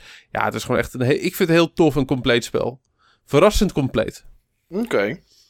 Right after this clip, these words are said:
Speaker 1: Ehm, om een voorbeeld te geven, je hebt een gigantisch kanon, eh, wat je kan, eh, kan afvuren, wat enorm sterk is, wat zo'n beetje overal echt doorheen brandt.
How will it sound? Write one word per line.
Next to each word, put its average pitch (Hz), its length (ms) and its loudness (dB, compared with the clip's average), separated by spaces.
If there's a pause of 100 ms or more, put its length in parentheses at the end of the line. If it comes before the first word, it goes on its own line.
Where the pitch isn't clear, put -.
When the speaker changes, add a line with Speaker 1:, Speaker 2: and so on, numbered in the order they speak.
(360)
Speaker 1:
Ehm, 117 1000 2 (380)
om 127 180 0
een 123 160 0
voorbeeld 147 300 0
te - 60 -12
geven, 127 520 2 (200)
je 131 120 0
hebt 135 140 0
een 139 120 2
gigantisch 160 720 0
kanon, 113 500 2 (300)
eh, 117 200 2
wat 113 200 0
je 127 80 -6
kan, 113 400 2
eh, 113 320 2 (140)
kan 113 280 2
afvuren, 113 1000 0
wat 110 120 -4
enorm 131 320 2
sterk - 380 -2
is, 107 140 -12
wat 123 140 -6
zo'n - 140 -4
beetje 120 200 2
overal 127 340 2
echt 120 140 -2
doorheen 127 360 2
brandt. - 380 -6